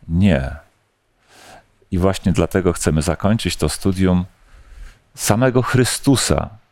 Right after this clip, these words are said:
i Jego cierpienia. W tym tyglu, w który my co jakiś czas wpadamy, a właściwie nigdy z niego nie wychodzimy w ten czy w inny sposób.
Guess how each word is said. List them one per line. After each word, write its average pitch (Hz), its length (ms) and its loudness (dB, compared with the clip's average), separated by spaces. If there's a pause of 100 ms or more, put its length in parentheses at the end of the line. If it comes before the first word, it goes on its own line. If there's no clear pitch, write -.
(120)
i 90 120 2
Jego 92 500 2 (220)
cierpienia. - 680 -2 (120)
W - 60 -20
tym 73 180 -2
tyglu, 120 420 2 (1080)
w - 60 -20
który 101 260 4
my 101 440 2 (1160)
co - 160 0
jakiś 101 360 0
czas 98 240 0
wpadamy, 104 560 2
a 78 100 2
właściwie 90 520 0
nigdy 92 320 2
z 85 60 -2
niego 92 220 4
nie 90 140 4
wychodzimy 87 540 2
w - 60 -6
ten 80 180 0
czy 78 160 -2
w 71 40 -6
inny 76 260 4
sposób. - 480 -6